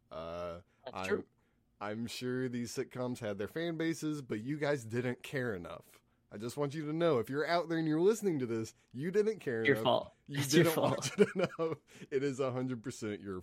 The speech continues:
Speaker 1: fault. Uh, I'm not sure if you're aware of The Crew, Kevin James's The Crew, but it
Speaker 2: I'd
Speaker 1: was
Speaker 2: heard it, but didn't know anything in particular.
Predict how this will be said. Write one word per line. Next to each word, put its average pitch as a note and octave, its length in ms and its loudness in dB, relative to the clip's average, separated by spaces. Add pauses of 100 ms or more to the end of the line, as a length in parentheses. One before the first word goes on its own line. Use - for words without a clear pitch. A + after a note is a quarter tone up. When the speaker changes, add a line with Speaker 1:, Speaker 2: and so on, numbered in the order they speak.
Speaker 1:
fault. F#2 300 -4 (340)
Uh, F#2+ 420 -6
I'm C#3+ 80 -8
not G3 160 -6
sure F#3 160 -2
if E3+ 120 -6
you're F3 100 -2
aware D3+ 520 0 (360)
of B2 460 -4 (240)
The B2 100 0
Crew, C3 480 -2
Kevin A2 320 -4
James's A2+ 420 -6
The G#2 120 -4
Crew, A#2+ 520 -4 (540)
but F#2+ 140 -6
it G2+ 100 -4
Speaker 2:
I'd C#3+ 140 6
Speaker 1:
was A#2 100 -4
Speaker 2:
heard D3 280 6
it, B2+ 260 2
but A2 220 0 (460)
didn't A#2 360 -4
know A#2+ 240 -2
anything A#2 320 -4
in A2+ 100 -6
particular. A#2+ 560 -8